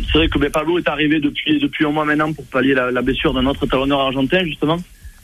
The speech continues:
Ben, il nous a amené, euh, ben, beaucoup de fraîcheur, beaucoup de, de, d'envie. C'est quelqu'un de très, de très dy-, dy-, dynamique et qui s'est, ben, qui s'est intégré très vite, euh, très vite avec nous et dans, dans la rotation. Donc c'est, euh, c'est, c'est vraiment une plus-value pour nous.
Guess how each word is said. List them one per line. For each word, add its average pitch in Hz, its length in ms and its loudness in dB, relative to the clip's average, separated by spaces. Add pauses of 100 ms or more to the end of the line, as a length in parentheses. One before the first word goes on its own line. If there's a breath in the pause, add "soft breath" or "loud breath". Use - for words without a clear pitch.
Ben, 139 140 2
il 143 100 0
nous 139 200 -2
a 139 40 0
amené, 147 320 2
euh, 135 300 0
ben, 139 160 2
beaucoup 139 240 0
de 156 120 2
fraîcheur, 175 460 0
beaucoup 165 220 -4
de, 143 260 2
de, 139 140 -2
d'envie. 143 400 -2
C'est 139 60 0
quelqu'un 139 260 0
de 139 80 4
très, 135 260 0
de 131 100 0
très 147 200 0
dy-, 139 300 2
dy-, 135 280 2
dynamique 151 540 0
et 131 60 -2
qui 123 200 -4
s'est, 127 180 2 (580 loud breath)
ben, 135 100 2
qui 147 100 0
s'est 165 120 2
intégré 156 360 0
très 175 280 -2
vite, 175 180 -2
euh, 151 240 2
très 165 220 -2
vite 180 160 -2
avec 156 240 0
nous 175 240 2
et - 20 2
dans, 143 220 0
dans 139 160 -2
la 143 100 2
rotation. 143 480 -2
Donc 139 180 0
c'est, 131 140 2
euh, 123 120 0 (560)
c'est, 131 200 2
c'est 143 60 0
vraiment 151 220 0
une 165 160 0
plus-value 151 440 0
pour 139 180 -2
nous. 202 220 2